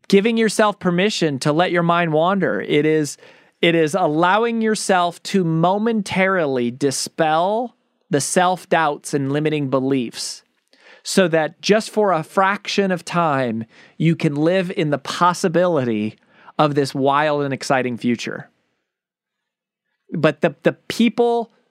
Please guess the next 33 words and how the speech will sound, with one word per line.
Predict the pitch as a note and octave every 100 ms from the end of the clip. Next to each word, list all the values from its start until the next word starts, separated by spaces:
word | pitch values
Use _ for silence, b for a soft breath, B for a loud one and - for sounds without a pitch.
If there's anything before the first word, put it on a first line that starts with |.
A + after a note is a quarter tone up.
| _
who | - G#3
change | F#3 A3+ G#3 F3+
the | E3+
world | D#3 F#3 A#3+ E3 D3+ D3+ B B _
are | E3+ F3 E3+
the | E3+
ones | E3 G3 F3+
who | E3+
allow | D#3 E3 F#3
themselves | F3 C#3+ E3+ E3 D#3 -
to | - D#3+
sort | - F3+ F3+
of | E3 C3+
live | D3 B2+ F#3 G3
in | F#3+
that | F#3+ F3
fantasy | F3 G3+ G#3 - D#3
for | C#3+ D3
a | C#3+
moment, | D3 D3+ D#3+ B B -
because | D#3 D#3
the | D3+
longer | D3+ F3 G#3+ A3 G#3
that | G3
you | E3+
live | D3+ G#3 G#3
there, | D#3+ D3+
the | D3
more | E3 G3
you | E3+
realize, | E3+ F3+ F3 D3+ C3+ - _ _
"Oh, | - G3 A#3 F3 B2+ A2 -
I, | C#3